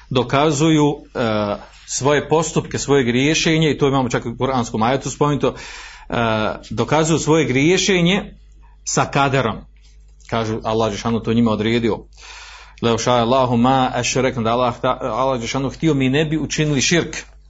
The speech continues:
"Wala aba'una", niti bi naši očevi to radili. "Wala harramna min shay", niti bi mi šta zabranili od onog što Allah Žešanu ih zabranio. Kako, kao, kao što je došlo u suri An'am.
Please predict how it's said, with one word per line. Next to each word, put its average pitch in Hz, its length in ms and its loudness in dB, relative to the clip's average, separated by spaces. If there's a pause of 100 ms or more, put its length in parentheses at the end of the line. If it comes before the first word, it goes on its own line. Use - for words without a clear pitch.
(1160)
"Wala 139 400 4
aba'una", 135 720 2
niti 131 260 0
bi 139 120 0
naši 156 500 0 (320)
očevi 160 400 2
to 131 160 2
radili. 107 400 0 (1120)
"Wala 135 360 4
harramna 143 640 2
min 135 120 2
shay", 120 500 0
niti 131 220 -4
bi 123 100 2
mi 135 180 2
šta 139 200 -2
zabranili 123 460 0
od 113 100 -2
onog 110 120 -2
što 120 140 -4
Allah 110 200 -2
Žešanu 113 200 -4
ih 107 100 -2
zabranio. 98 480 -2
Kako, - 280 -8
kao, 120 220 2 (140)
kao 120 160 0
što 113 100 -6
je 110 40 -2
došlo 117 160 0
u - 20 -6
suri 113 200 0
An'am. 101 320 0